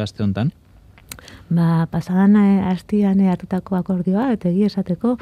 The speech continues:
Speaker 2: astia bera ere luzia izan zan, ze egon ginen, eh, azkenengo momentuan arte, ba, hainbeste eta hainbeste, ez da, eh, detalle eta, eh, zehazten, eta abar. Eh, orain egiten ari garena da, bueno, argi dago,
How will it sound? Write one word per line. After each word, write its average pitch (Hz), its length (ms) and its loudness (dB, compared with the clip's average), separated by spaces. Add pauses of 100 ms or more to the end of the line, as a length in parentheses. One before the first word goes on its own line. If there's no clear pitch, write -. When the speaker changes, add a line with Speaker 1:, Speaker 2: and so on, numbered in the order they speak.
(400)
Speaker 2:
astia 226 400 2
bera 185 300 2
ere 226 240 4 (360)
luzia 175 560 2
izan 190 260 2
zan, 277 200 -4
ze 165 160 -2 (160)
egon 175 240 0
ginen, 180 320 2
eh, 175 140 2
azkenengo 180 420 0
momentuan 190 400 0
arte, 233 260 -2
ba, 185 220 -4
hainbeste 202 400 2
eta 175 100 -2
hainbeste, 185 440 2
ez 160 120 -4
da, 214 160 0 (400)
eh, 190 140 2
detalle 185 760 2
eta, 185 380 0
eh, 165 220 2
zehazten, 180 720 0
eta 165 240 -2
abar. 165 180 -2 (380)
Eh, 196 180 4
orain 190 240 4
egiten 196 300 4
ari 185 160 4
garena 190 380 2
da, 220 180 4
bueno, 170 260 2
argi 170 220 0
dago, 175 280 0